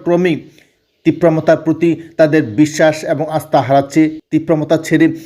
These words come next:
অন্য রাজনৈতিক দলের দিকে ঝুঁকে পড়ছে। এবং এক্ষেত্রে বেশিরভাগ তিপ্রাসারাই উপজাতি গণমুক্তি পরিষদের অন্যতম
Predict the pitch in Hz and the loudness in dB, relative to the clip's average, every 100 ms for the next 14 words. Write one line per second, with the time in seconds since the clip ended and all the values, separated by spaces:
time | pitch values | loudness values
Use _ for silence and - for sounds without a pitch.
0 | _ _ - 160 160 147 135 120 - 165 | _ _ -2 2 2 4 2 0 -2 -2
1 | 160 151 143 139 143 - 120 143 139 135 | 2 2 2 0 -2 -4 -2 -2 0 -2
2 | - 131 123 _ _ _ _ _ - - | -2 -4 -4 _ _ _ _ _ -20 -4
3 | 151 180 175 170 190 202 175 - - _ | 0 2 2 0 0 0 -2 -6 -20 _
4 | 120 160 196 170 196 190 185 180 185 190 | -4 -2 -2 0 0 0 -4 0 0 2
5 | 180 160 - - _ _ _ _ _ _ | 2 0 -4 -18 _ _ _ _ _ _
6 | 143 165 185 185 170 175 180 180 - 185 | -2 0 2 0 0 0 0 -2 -2 2
7 | 180 160 156 185 165 156 160 165 | 2 0 0 2 2 -2 -2 0